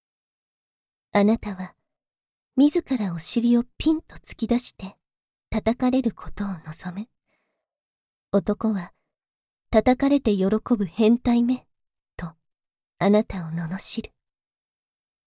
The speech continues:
あなたは、その言葉に、全身がゾクゾクするほど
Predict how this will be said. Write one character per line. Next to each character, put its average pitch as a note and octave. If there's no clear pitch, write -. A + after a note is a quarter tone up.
あ F#3+
な G#3
た G3+
は、 E3+
そ G3+
の G#3+
言 A#3+
葉 A#3
に、 G3
全 G#3+
身 C#4
が C4+
ゾ B3
ク D#4+
ゾ C4+
ク -
す -
る F#3+
ほ G3
ど -